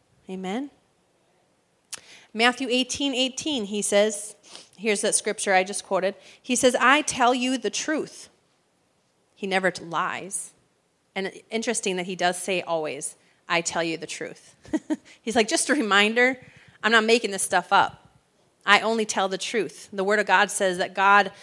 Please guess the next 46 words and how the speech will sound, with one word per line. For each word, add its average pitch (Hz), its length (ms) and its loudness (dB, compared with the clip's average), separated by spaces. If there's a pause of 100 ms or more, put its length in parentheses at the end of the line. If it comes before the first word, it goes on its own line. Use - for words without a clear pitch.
(280)
word 233 260 4
doesn't 196 260 2
return 196 420 -4
void. 214 340 -6 (720)
He 214 140 -6
says 226 260 0
he's 220 160 -4
not 226 180 10
a 233 60 4
man 247 380 0
that 185 140 -6
he 208 120 -6
would 208 120 -2
lie. 233 400 2 (1300)
You 202 140 -6
know, 196 280 -2 (300)
we 262 160 -2
can 294 180 -4
trust - 500 2
him. 196 140 -2
We 240 120 -4
can 262 160 -6
take 247 260 -4
him 254 140 0
at 240 120 4
his 247 180 0
word. 302 320 -2 (520)
And 220 140 0
so 247 160 4
he 254 140 0
says, 277 220 2
"I 262 140 8
tell 285 240 4
you 330 140 4
the 330 80 0
truth. 330 520 2 (260)
Whatever 277 500 10
you 359 180 8
bind 240 500 8
on 339 280 6
earth 220 360 2
will 214 140 4
be 262 120 2
bound 208 340 2
in 254 60 -2
heaven. 311 380 4